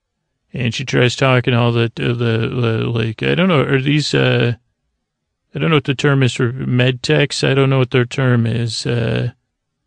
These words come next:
uh, w-, and actually she's bugging them. They're, like, right in the middle of, like, working on somebody. So I said, "What the heck, Ensign Ro? No wonder they're ignoring you.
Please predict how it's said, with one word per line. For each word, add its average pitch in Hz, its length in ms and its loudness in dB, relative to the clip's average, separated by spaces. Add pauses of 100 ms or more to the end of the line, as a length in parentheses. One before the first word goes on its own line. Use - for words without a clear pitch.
(1160)
uh, 120 320 -2
w-, 139 520 0
and 147 100 4
actually 151 280 2
she's 131 220 -2
bugging 165 300 2
them. 123 140 4
They're, 123 160 2
like, 123 220 2
right 143 260 2
in 160 60 4
the 135 80 4
middle 135 300 4
of, 117 160 -2
like, 131 240 0
working 139 360 2
on 113 160 2
somebody. 123 640 0
So - 160 -4
I 127 60 2
said, 127 380 -2
"What 156 240 -2
the 160 100 2
heck, 165 240 2
Ensign 123 360 0
Ro? 123 180 2
No 131 80 4
wonder 160 280 4
they're 127 140 4
ignoring 123 540 4
you. 120 380 0